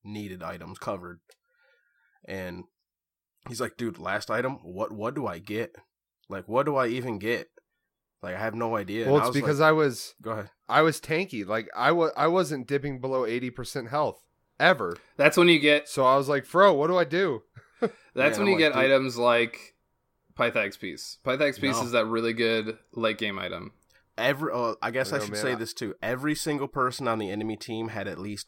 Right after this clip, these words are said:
Speaker 1: one H P item, if not two or three. So I'm like, "Dude, grab E-Staff.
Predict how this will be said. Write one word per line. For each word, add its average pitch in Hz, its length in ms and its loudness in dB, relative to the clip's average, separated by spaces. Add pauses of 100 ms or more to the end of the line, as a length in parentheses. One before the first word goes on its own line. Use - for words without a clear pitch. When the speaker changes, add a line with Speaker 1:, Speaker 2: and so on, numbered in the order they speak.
Speaker 1:
one 107 580 -4
H 113 280 -8
P 123 200 -8
item, 117 380 -4
if 101 240 -10
not 110 240 -6
two 113 320 -6
or 101 200 -4
three. 110 440 -8
So - 160 -6
I'm 113 100 -2
like, 107 200 -6
"Dude, 107 180 -4
grab 101 240 -4
E-Staff. 87 460 -12